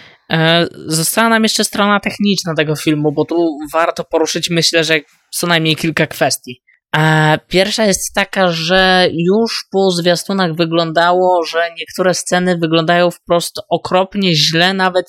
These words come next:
jak na kino superbohaterskie. Przypominam, mamy tu film z budżetem dwieście milionów około. To jest spora kwota. A już przechodząc do samego filmu, to niektóre sceny akcyjne, jak nie większość z nich, wygląda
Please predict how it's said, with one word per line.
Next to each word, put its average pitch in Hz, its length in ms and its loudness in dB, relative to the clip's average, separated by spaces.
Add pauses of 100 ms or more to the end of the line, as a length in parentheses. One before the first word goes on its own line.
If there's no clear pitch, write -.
jak 180 220 -2
na 180 240 0
kino - 240 -6
superbohaterskie. 170 1040 -2
Przypominam, 175 460 -2
mamy 180 260 -2
tu 175 180 -8
film 175 180 -4
z 160 100 -8
budżetem 165 480 -2
dwieście 160 440 -4
milionów 151 560 0
około. 139 540 -2 (280)
To 220 160 0
jest 208 260 2
spora 117 380 -2
kwota. 139 540 -4 (580)
A 170 440 2 (180)
już 170 400 -2
przechodząc 190 560 0
do 180 80 2
samego 180 400 0
filmu, 185 460 -4
to 185 300 4
niektóre 190 680 -2
sceny 180 640 -4
akcyjne, 175 480 0
jak 165 200 0
nie 175 180 0
większość 180 460 0
z 156 80 -4
nich, 165 260 -6
wygląda 170 460 -2